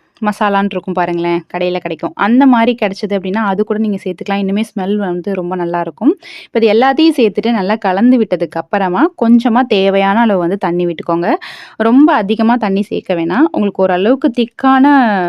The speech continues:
கன்சிஸ்டன்சி இருந்துச்சு அப்படின்னா தான் கிரேவிக்கு வந்து செட் ஆகும். இப்ப தண்ணி சேர்த்துட்டு,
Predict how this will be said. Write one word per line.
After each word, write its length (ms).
கன்சிஸ்டன்சி 640
இருந்துச்சு 320
அப்படின்னா 280
தான் 140
கிரேவிக்கு 440
வந்து 180
செட் 280
ஆகும். 440
இப்ப 160
தண்ணி 400
சேர்த்துட்டு, 420